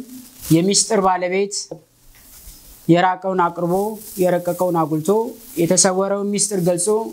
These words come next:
ለሁላችንም እንዲያስተምረን እንዲመክረን የእሱ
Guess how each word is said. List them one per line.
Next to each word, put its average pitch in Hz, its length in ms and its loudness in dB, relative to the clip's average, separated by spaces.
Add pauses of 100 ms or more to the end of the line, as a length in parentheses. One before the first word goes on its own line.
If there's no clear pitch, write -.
(200)
ለሁላችንም 190 760 0 (320)
እንዲያስተምረን 180 760 2 (420)
እንዲመክረን 202 840 0 (680)
የእሱ 180 320 6